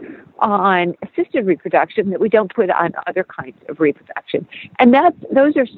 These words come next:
some of the arguments of people who are against putting various kinds of limits on assisted reproduction.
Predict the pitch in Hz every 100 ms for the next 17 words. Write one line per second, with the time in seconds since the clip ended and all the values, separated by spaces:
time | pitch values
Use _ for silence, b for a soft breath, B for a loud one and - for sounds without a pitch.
0 | - 262 262 240 208 185 185 202 202 135
1 | - - - _ B B B 214 185 190
2 | 190 _ _ _ 247 196 196 180 202 185
3 | 170 165 - 170 151 208 196 165 _ _
4 | _ _ _ _ - 214 185 170 165 175
5 | 160 - 185 151 156 156 131 139 - 127
6 | 131 151 - 135 113 - - - - -